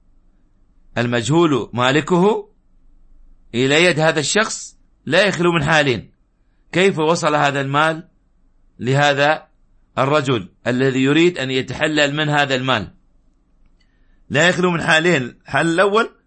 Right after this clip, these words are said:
أن يصل إليه بطريق محرم، ولا يخلو من أمرين: أن يقبضه من يد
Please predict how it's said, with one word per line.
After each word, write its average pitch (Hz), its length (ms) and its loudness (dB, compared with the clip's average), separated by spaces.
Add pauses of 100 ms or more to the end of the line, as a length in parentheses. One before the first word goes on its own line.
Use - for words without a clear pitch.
(520)
أن 135 140 -4
يصل 180 280 0
إليه 180 260 2
بطريق 165 360 0
محرم، 139 560 -2 (1600)
ولا 110 260 0
يخلو 160 320 0
من 156 120 -2
أمرين: 156 560 0 (880)
أن 101 140 -4
يقبضه 151 600 0
من 131 160 -4
يد 151 340 0